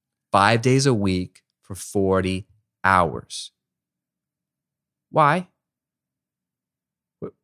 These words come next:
where does that come from? Have you ever asked yourself that? Why,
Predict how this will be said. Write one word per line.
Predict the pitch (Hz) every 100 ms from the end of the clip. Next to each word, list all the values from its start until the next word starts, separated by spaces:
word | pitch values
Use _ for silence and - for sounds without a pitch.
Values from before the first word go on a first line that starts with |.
| _ -
where | 143
does | 170
that | 175 147
come | 120 110
from? | 113 147 180 _ _ _ _ _ _ _ _ _ _ _ _ _ _ -
Have | 131
you |
ever | 139 156
asked | 87 110 -
yourself | 156 185 185
that? | 202 233 - _ _ _ _ _ _ _ _ _ _ _ _ _
Why, | 120 131 156 185